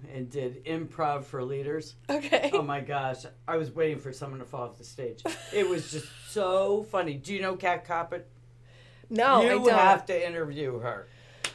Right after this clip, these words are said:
Speaker 1: I gotta tell you, she's a riot.
Speaker 2: Okay.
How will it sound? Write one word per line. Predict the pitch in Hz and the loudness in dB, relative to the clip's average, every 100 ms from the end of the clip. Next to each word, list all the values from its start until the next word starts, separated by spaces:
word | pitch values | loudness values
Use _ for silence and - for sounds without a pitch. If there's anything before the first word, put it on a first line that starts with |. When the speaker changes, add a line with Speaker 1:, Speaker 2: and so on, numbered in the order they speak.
| - - | -10 2
Speaker 1:
I | 175 | 4
gotta | 170 175 165 | 6 2 0
tell | 165 139 | -2 -2
you, | 135 85 - | -2 -8 -14
she's | - 170 165 | -12 -10 -6
a | 143 | -4
riot. | 131 123 113 107 - | -2 -2 -2 -8 -4
Speaker 2:
Okay. | 220 220 165 | 0 2 0